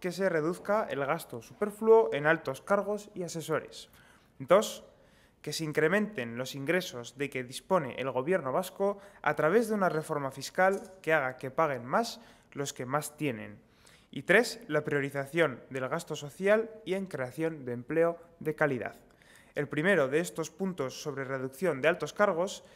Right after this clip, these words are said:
ya lo debatimos el viernes en el Pleno. El segundo, relativo a los ingresos del Gobierno vasco y a la reforma fiscal, lo vamos a detallar hoy en esta rueda de prensa y va a ser la principal cuestión que hoy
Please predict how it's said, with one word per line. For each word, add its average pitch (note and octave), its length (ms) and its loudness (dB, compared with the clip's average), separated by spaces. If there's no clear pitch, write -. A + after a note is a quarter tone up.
ya G#3+ 180 8
lo G#3+ 80 8
debatimos F3+ 520 2
el D3 120 -4
viernes D#3 340 -2
en C3 120 -8
el A#2 80 -8
Pleno. G#2 280 -2
El C#3+ 120 -4
segundo, A3 640 2
relativo C#3+ 640 -2
a B2+ 40 2
los D3 160 -2
ingresos F#3+ 400 -2
del F3+ 120 0
Gobierno D#3+ 360 0
vasco C#3 420 -2
y C#3 80 -6
a C#3 40 -2
la C3+ 100 2
reforma E3+ 400 -2
fiscal, G#3 460 2
lo C3+ 100 -6
vamos F#3+ 260 4
a F#3+ 60 4
detallar D#3+ 380 4
hoy B2 140 0
en B2+ 80 -6
esta C#3+ 200 -10
rueda C3+ 240 -4
de B2+ 60 -2
prensa G3+ 480 -2
y C#3+ 80 -4
va F3 100 4
a F#3 40 2
ser D3 320 -2
la C#3+ 160 0
principal D3 640 0
cuestión F#3 520 -4
que D3 120 0
hoy F3 280 4